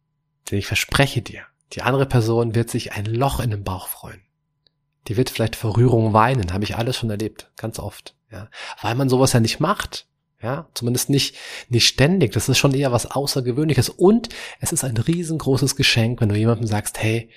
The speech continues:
danke dafür“ und dir wirklich Zeit nimmst, ja. Das ist ja nicht nur ein, „Hey, danke, dass du den Müll rausgebracht hast.“ Nein, es ist ja was, wo du dir wirklich Zeit nimmst, wo du dir Gedanken machst, was macht die andere Person aus, was macht die für mich und wofür bedanke ich mich?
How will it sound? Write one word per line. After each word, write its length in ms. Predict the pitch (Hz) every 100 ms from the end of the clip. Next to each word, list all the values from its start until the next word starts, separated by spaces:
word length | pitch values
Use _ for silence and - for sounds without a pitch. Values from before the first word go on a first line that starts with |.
| - - _ -
danke 340 | 98 110 117
dafür“ 360 | 104 104 104 123
und 80 | 113
dir 180 | 107 -
wirklich 340 | - 139 -
Zeit 460 | - - 165 180 175
nimmst, 500 | 139 - - - -
ja. 200 | 113 160
Das 120 | 170 131
ist 100 | 135
ja 80 |
nicht 200 | 139 160
nur 200 | 160 151 151 - -
ein, 280 | 117 123 120 - -
„Hey, 140 | 117
danke, 260 | 113 113 117
dass 140 | -
du 60 | 110
den 80 |
Müll 100 | 135
rausgebracht 500 | 165 90 104 95 95
hast.“ 240 | 139 139 -
Nein, 340 | 120 160 123 - - - -
es 120 | -
ist 120 | 135
ja 120 | 147
was, 240 | 139 139 - - _ -
wo 60 |
du 60 | 120
dir 160 | 117 110
wirklich 300 | - 117 -
Zeit 380 | 123 135 170 175
nimmst, 200 | 160 -
wo 60 |
du 60 | 127
dir 120 | 127
Gedanken 560 | 123 120 123 151 - 160
machst, 320 | 151 - - - -
was 300 | 117 139 -
macht 260 | 131 -
die 60 | -
andere 220 | 120 123
Person 320 | - 120 117
aus, 400 | 104 113 139 156 - -
was 220 | 120 -
macht 240 | 135 - 160
die 60 |
für 160 | - 120
mich 360 | 127 190 -
und 100 | 131
wofür 240 | 127 139 156
bedanke 400 | - - 208 -
ich 160 | -
mich? 300 | - - -